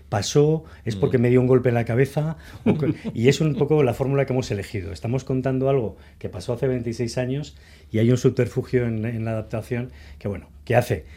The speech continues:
Speaker 1: que lo que me preguntabas, ¿no? Que la gente que lo vea va a seguir la historia de un chaval divertido, majo, que quiere aprender, que se enamora de una,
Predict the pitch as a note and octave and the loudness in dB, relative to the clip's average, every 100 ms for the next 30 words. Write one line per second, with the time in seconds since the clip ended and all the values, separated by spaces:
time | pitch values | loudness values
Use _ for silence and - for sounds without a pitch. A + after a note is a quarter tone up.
0 | - A2+ G2+ F#2+ G2 F#2 G2+ G2 F#2+ G2 | -12 -4 -2 -2 -2 -2 -4 -4 -2 -4
1 | E2 E2+ A2 A#2 F#2 F2 - A2+ A#2 G#2+ | -4 -8 -8 -8 -8 -10 -6 -4 -4 -4
2 | G#2 A#2+ G2+ G#2 - G#2+ G#2+ G#2 C3+ A2 | -2 -2 -4 -6 -8 -6 -6 -6 -4 -4
3 | G#2+ A#2+ A#2 G#2+ - - - A#2 A2 G#2+ | -6 -4 -4 -6 -10 -20 -4 0 0 0
4 | C3+ B2 G#2+ F#2+ - - - A#2 A#2+ - | 0 2 2 -2 -8 -14 -4 -2 -2 -2
5 | G#2 F2+ - - A2+ G2 B2 A#2 A#2 A#2+ | -6 -6 -14 -12 -6 2 2 2 0 2
6 | B2+ G#2+ G#2 A2 - G2+ G#2 A#2+ A#2+ A#2+ | 2 2 -2 -6 -6 -6 -4 0 2 4
7 | A#2 A#2+ A#2 A2+ | 4 4 2 2